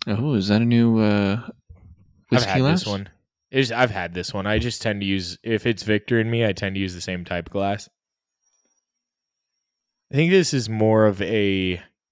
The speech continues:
Speaker 2: uh, tasting glass, 'cause you're actually only supposed to go to the high point, and this high point's a lot lower.
Speaker 1: Mm-hmm.
Speaker 2: So, but I don't, or the wide point, not the high point.
Speaker 1: Yeah, it would be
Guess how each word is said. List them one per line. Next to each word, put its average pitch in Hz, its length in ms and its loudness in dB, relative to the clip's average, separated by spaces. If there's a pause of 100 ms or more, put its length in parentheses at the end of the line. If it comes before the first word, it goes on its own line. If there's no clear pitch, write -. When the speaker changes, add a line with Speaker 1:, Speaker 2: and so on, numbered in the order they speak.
(200)
Speaker 2:
uh, 90 420 -8 (200)
tasting 95 580 -6
glass, 87 680 -6 (540)
'cause 117 140 -4
you're 127 100 4
actually 131 400 2
only 123 200 0
supposed 110 300 -2
to 117 60 0
go 110 60 2
to 101 60 -2
the 90 80 -4
high 95 200 -4
point, 117 340 -2
and 95 60 -12
this 92 120 -8
high 98 160 -2
point's 107 320 -6
a 98 40 -4
lot 90 200 -4
lower. 98 440 -2 (420)
Speaker 1:
Mm-hmm. 107 440 2 (720)
Speaker 2:
So, - 320 -18 (140)
but 95 260 -2
I 95 120 -2
don't, 87 240 -6 (260)
or 110 100 -4
the 101 120 2
wide 90 440 -2
point, 135 380 -4
not 95 180 -10
the 82 100 -10
high 82 180 -8
point. 87 340 -14 (1400)
Speaker 1:
Yeah, 110 280 2
it 90 40 -4
would 98 160 -4
be 90 320 -4